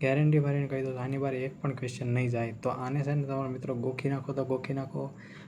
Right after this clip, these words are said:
આગળના વીડિયો જોવો હોય તો આગળના વીડિયો જોઈ નાખો, બરાબર મિત્રો. પણ આ એક જરૂર કરજો, આ તમારા માટે ફરજિયાત છે, બરાબર મિત્રો. હવે આપણે જોઈએ કે કયા કયા ક્વેશ્ચન વધારે પૂછાય છે.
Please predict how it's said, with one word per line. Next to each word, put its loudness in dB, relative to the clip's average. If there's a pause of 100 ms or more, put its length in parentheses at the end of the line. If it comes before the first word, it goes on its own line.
(100)
આગળના 2
વીડિયો 4
જોવો 2
હોય 2
તો 0
આગળના -2
વીડિયો 4
જોઈ 2
નાખો, -2 (360)
બરાબર 4
મિત્રો. 2
પણ 0
આ 4
એક 8
જરૂર 6
કરજો, 2 (400)
આ -2
તમારા 0
માટે -2
ફરજિયાત 0
છે, -4
બરાબર 2
મિત્રો. -6 (800)
હવે 6
આપણે 6
જોઈએ 6
કે 2 (480)
કયા 6
કયા 4 (280)
ક્વેશ્ચન 2
વધારે 6
પૂછાય 0
છે. -2